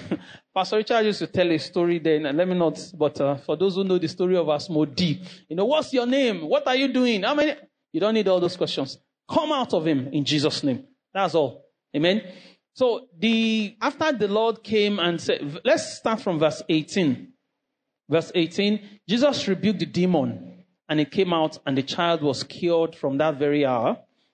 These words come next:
Verse nineteen, "Then the disciples came to him privately and said, 'Why could we not cast it out?'" Now, this is another kind of prayer, because prayer is not one way.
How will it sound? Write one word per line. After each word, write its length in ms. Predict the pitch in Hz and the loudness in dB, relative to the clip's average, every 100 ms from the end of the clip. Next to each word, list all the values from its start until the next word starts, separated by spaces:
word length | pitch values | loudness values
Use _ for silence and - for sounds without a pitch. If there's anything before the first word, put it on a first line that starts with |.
| _ _ | _ _
Verse 300 | 151 143 - | -2 -2 -2
nineteen, 320 | 151 147 180 | 0 0 0
"Then 140 | 165 180 | 0 0
the 80 | |
disciples 340 | 180 226 220 226 | 0 0 0 -2
came 180 | 202 185 | -2 -2
to 100 | 156 | -2
him 340 | 160 170 170 - - _ - | 2 2 0 -6 -20 _ -10
privately 640 | - 190 170 165 - 143 | -2 0 0 -2 -2 -2
and 140 | 123 | -2
said, 320 | - 151 143 _ _ _ - | -2 -2 -2 _ _ _ -8
'Why 320 | 165 240 240 | -2 0 -2
could 260 | - 170 147 | 0 0 2
we 160 | 190 | 0
not 240 | 175 170 - | 2 -2 -2
cast 280 | 170 - | -4 -4
it 100 | 147 | -4
out?'" 160 | 143 - | -2 -2
Now, 260 | 202 233 220 | 0 0 0
this 180 | 247 233 | 0 0
is 40 | |
another 260 | 196 202 208 | 0 0 -2
kind 200 | 196 175 | 0 0
of 220 | 143 - | -2 -2
prayer, 320 | 175 139 - - _ | 0 0 -2 -16 _
because 340 | 185 202 208 | 2 2 2
prayer 440 | - 311 311 320 285 | -4 -2 0 2 0
is 100 | 196 | 0
not 300 | 254 254 226 | 0 -2 -4
one 440 | 180 214 220 214 | 0 2 2 2
way. 340 | 165 156 220 | 2 2 -2